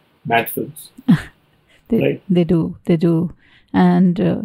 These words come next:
Speaker 2: that's always a big risk, I think. And something really struck me to get the right director for the right book.
Speaker 1: Yeah.
Speaker 2: How does one get that? I mean, it's such a gamble because, uh, the director may be fantastic at their work, but do they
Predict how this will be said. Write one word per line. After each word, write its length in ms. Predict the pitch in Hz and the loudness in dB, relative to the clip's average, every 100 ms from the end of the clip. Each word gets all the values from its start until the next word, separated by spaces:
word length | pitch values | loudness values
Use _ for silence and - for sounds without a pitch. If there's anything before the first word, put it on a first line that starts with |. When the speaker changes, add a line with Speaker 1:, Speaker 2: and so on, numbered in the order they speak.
| 214 | -2
Speaker 2:
that's 180 | 214 247 | 0 2
always 240 | 262 302 | 2 2
a 60 | 262 | 4
big 220 | 202 208 | 2 4
risk, 320 | 196 233 - | 4 2 2
I 120 | 214 | 2
think. 200 | 196 233 | 4 4
And 140 | 240 233 | 4 4
something 300 | 233 233 277 | 2 4 4
really 200 | 240 240 | 4 2
struck 440 | - - 202 190 | -4 -2 -2 2
me 180 | 233 233 | 4 4
to 100 | 233 | 2
get 160 | 220 208 | 2 2
the 120 | 208 | 2
right 360 | 180 180 196 - | 4 4 2 2
director 560 | 196 180 170 - 208 | 4 4 0 0 0
for 160 | 190 208 | 2 2
the 140 | 190 | 2
right 260 | 175 170 170 | 4 4 2
book. 540 | 170 147 165 - - - _ _ _ _ _ _ _ | 0 2 2 -2 -16 -18 _ _ _ _ _ _ _
Speaker 1:
Yeah. 280 | - 120 117 | 0 0 0
Speaker 2:
How 300 | - 185 226 | 2 4 4
does 280 | 254 277 269 | 2 0 2
one 200 | 254 226 | 4 4
get 280 | 185 170 - | 2 0 0
that? 280 | 190 175 175 | 0 0 0
I 80 | 175 | 2
mean, 160 | 180 | 2
it's 160 | 196 185 | 2 0
such 220 | 202 190 | -2 0
a 60 | 233 | -2
gamble 800 | 190 180 170 175 196 175 170 208 | 2 2 4 4 4 2 2 0
because, 560 | 202 190 196 196 196 196 | 0 0 0 0 -2 0
uh, 360 | 185 175 185 - - | 0 0 -2 -6 0
the 120 | 190 | 2
director 460 | 175 170 170 - 202 | 4 2 0 2 2
may 180 | 196 | 2
be 300 | 185 202 196 - | 0 -2 -4 -2
fantastic 640 | 208 175 - 180 - 269 | 2 2 2 -2 -2 -2
at 120 | 247 214 | 0 2
their 120 | 196 | 2
work, 480 | 175 175 175 - - _ _ _ - | 2 2 0 -8 -20 _ _ _ -2
but 160 | 185 | 0
do 180 | 196 196 | 2 2
they 420 | 185 226 220 - | 2 2 0 -6